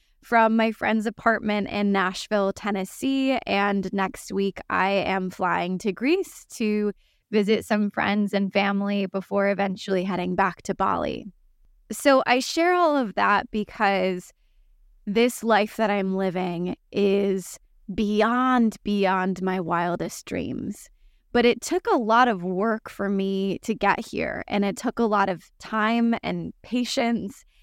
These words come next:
and discipline, and also looking at my life and looking at myself and looking at the changes that I would need to make and the person that I would need to become in order to make a life like this a reality for myself. Now,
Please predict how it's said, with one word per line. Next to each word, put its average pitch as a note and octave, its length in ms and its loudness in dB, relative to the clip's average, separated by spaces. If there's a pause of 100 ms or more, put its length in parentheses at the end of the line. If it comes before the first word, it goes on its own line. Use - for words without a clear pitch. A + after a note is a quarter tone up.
(300)
and G3 360 0 (140)
discipline, G3+ 880 0 (320)
and A#3 120 2
also B3+ 440 2
looking C4 460 2
at A3+ 180 2
my G3+ 200 0
life F#3+ 480 0
and G3 160 0
looking A#3 320 2
at A3 100 0
myself F#3+ 720 -2
and F#3+ 160 0
looking A3+ 380 2
at G#3 220 0
the F#3+ 80 -2
changes A#3 520 0
that G#3 140 0
I G#3 100 4
would G3+ 160 0
need F#3 220 -2
to G3 100 -6
make F#3+ 380 0
and F#3+ 120 -2
the F#3+ 100 0
person B3 440 -2
that G#3+ 160 2
I F#3 100 2
would G3 200 0
need F#3+ 180 -4
to F#3+ 100 -4
become G#3 600 0 (400)
in G#3+ 180 4
order C4+ 280 4
to C4 120 -2
make G#3 300 0
a F#3+ 80 4
life F#3 380 -2
like F3 220 -4
this F3+ 360 -4
a F3+ 100 -2
reality F#3 560 2
for F#3 220 -4
myself. - 580 -6 (1120)
Now, A#3 300 4